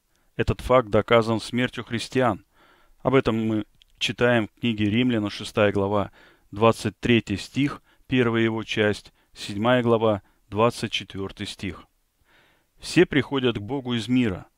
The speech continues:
поэтому сильно испорчены грехом.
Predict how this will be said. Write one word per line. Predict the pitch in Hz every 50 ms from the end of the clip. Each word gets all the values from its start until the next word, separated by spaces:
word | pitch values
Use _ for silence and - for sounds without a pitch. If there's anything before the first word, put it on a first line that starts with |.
| _ _ _ _ _ _
поэтому | - 113 113 - 117 113 110
сильно | 104 - - 131 139 139 131
испорчены | 117 - - - 131 143 127 - - 110 101 98
грехом. | 92 98 101 95 - - 104 95 87 -